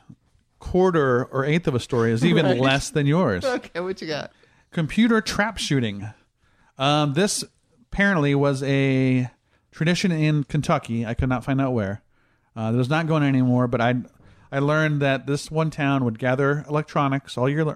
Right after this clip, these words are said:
Speaker 1: all year round, and then the shooting club would launch them on Fourth of July and shoot them out of the air.
Speaker 2: <laughs>
Speaker 1: Yeah. And I don't know how long it went on. There's a couple of videos, and they're just shooting old computers.
Speaker 2: That is so Office Space.
Speaker 1: Uh-huh. Very Office Space.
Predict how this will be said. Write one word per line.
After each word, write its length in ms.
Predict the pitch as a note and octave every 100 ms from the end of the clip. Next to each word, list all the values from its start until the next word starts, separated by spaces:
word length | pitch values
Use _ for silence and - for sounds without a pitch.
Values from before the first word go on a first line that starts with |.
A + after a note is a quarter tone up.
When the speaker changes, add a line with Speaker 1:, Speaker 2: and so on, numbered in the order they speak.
| -
Speaker 1:
all 200 | C3+ D3
year 140 | D#3+
round, 380 | C3+ G#2 G2 A2+ _ _ _ _
and 100 | B2
then 100 | B2
the 80 | A#2+
shooting 280 | - D3 D3
club 280 | C#3 B2+ A#2+
would 160 | A2
launch 320 | A2 B2 C3
them 180 | - B2+
on 160 | B2 B2
Fourth 200 | - B2
of 60 |
July 220 | B2 A#2+ A#2+
and 120 | G#2+
shoot 200 | - A#2
them 100 | A2+
out 100 | G#2
of 60 |
the 60 | G#2
air. 200 | G2 G2+
Speaker 2:
<laughs> 220 | - C5+ C#3+
Speaker 1:
Yeah. 240 | C#3 G2+ - C5+ - C5 - - A4+ - _
And 320 | C#3 D#3 D3+
I 100 | D3
don't 100 | F3+
know 80 | F#3
how 140 | E3+ E3
long 160 | E3+
it 100 | E3+
went 140 | E3 D#3+
on. 380 | E3+ F3 F3+
There's 140 | D#3 C#3
a 40 |
couple 180 | E3 C#3+
of 60 | C#3
videos, 480 | D3+ D#3+ D#3+ D#3+
and 100 | C#3+
they're 140 | B2 A#2+
just 200 | B2+ C3
shooting 320 | - C#3 C3
old 160 | B2+ B2+
computers. 560 | C3 C3 B2+ C3 - -
Speaker 2:
That 120 | A3 A#3+
is 140 | A#3+
so 400 | - - A#3+ A#3
Office 400 | - A#3 A3+ B3
Space. 500 | - - F#3+ D#3 D3
Speaker 1:
Uh-huh. 420 | D3 D#3+ E3 F3+ F3+ C#3+
Very 220 | E3 D#3
Office 240 | A#2 A2
Space. 300 | - G2+ G2